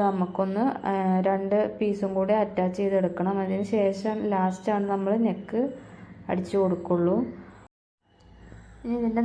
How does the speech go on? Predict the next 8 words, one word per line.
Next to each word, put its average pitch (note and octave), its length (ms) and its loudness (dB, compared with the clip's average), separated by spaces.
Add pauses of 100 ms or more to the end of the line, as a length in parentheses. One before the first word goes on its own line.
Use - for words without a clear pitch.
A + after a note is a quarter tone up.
നല്ല G#3+ 180 4 (120)
പീസ് G3+ 280 0
ഒന്ന് G3+ 220 -2
ലൈനിങ്ങുമായിട്ട് F#3+ 720 0
വെച്ചിട്ട് G3+ 380 -2 (120)
അതിൻ്റെ G#3 260 0 (380)
കൈക്കുഴി F#3+ 560 -2
ഒന്ന് G3+ 220 -2